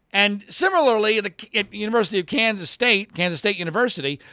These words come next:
there was yet another, by the way, it's always graffiti, right? It's always frickin' graffiti. Whenever there's racist con-, graffiti, there's an inherently ninety percent chance the story is bullcrap, okay? It's a, it's a fake.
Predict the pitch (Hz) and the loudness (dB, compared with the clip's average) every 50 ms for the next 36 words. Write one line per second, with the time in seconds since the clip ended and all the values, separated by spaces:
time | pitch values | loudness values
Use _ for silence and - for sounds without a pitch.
0 | - _ _ - 302 320 285 269 254 247 247 202 165 - - _ 147 160 190 226 | -20 _ _ -2 -2 2 2 4 4 4 2 0 -4 -8 -10 _ -2 2 2 2
1 | 247 233 220 202 202 208 202 202 202 226 247 233 196 175 - - _ - 202 - | 4 4 2 2 2 0 -2 -2 0 0 2 2 2 0 -2 -6 _ -14 -6 -2
2 | 311 370 349 320 - - - 147 - - 147 135 123 - - - _ _ _ _ | -2 0 0 0 -2 -4 -8 -10 -8 -8 -8 -8 -8 -10 -16 -20 _ _ _ _
3 | - 120 139 151 156 - - 202 - 339 330 269 220 180 147 - - 156 143 - | -8 -6 -6 -6 -6 -8 -10 -8 0 2 2 4 4 2 -2 -6 -8 -8 -8 -8
4 | 139 135 117 123 110 - 147 131 127 - - - - _ _ _ _ _ - - | -10 -12 -12 -12 -10 -8 -8 -8 -10 -12 -16 -20 -20 _ _ _ _ _ -20 -14
5 | - 220 233 247 302 330 - 311 294 262 214 170 226 214 214 160 175 170 - - | -4 -2 2 4 4 4 4 4 0 0 -2 0 0 0 0 -2 -4 -8 -8 -6
6 | 185 165 143 - - - 160 165 147 - 175 160 156 151 151 156 170 202 185 156 | -6 -6 -8 -12 -12 -6 -6 -6 -4 -4 -4 -4 -4 -4 -6 -4 -4 -2 -2 -2
7 | 185 190 - _ _ - 233 196 170 233 247 220 202 185 175 175 165 160 170 175 | -4 -6 -8 _ _ -2 -2 0 2 2 2 2 2 0 -2 -6 -6 -2 0 0
8 | 175 175 170 160 143 127 151 143 - 147 139 123 - 147 143 135 131 120 - 139 | 0 0 0 -4 -4 -4 -4 -4 -4 -6 -6 -4 -4 -2 -2 -2 -4 -6 -8 -10
9 | 123 - - 156 143 135 127 123 120 110 98 104 110 104 92 - - 92 85 80 | -10 -8 -4 -4 -2 -2 -2 -4 -8 -10 -12 -14 -14 -16 -16 -16 -14 -14 -14 -12
10 | - - 110 - 139 143 139 135 127 - - - - - - 175 165 131 175 180 | -14 -14 -8 -4 -2 -2 0 -2 -4 -6 -14 -20 -20 -10 -8 -8 -6 -6 -6 -6
11 | 180 185 - 170 156 - - 139 107 87 - _ | -6 -6 -6 -6 -6 -4 -4 -4 -4 -6 -12 _